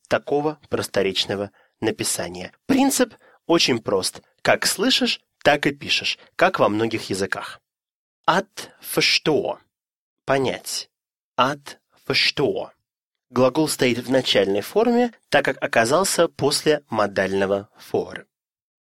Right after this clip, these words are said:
От. Что? От. En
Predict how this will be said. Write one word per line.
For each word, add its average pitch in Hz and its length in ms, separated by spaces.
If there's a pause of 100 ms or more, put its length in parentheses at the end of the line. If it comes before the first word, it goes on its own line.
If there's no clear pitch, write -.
(280)
От. - 520 (640)
Что? - 520 (1080)
От. - 520 (1200)
En 220 480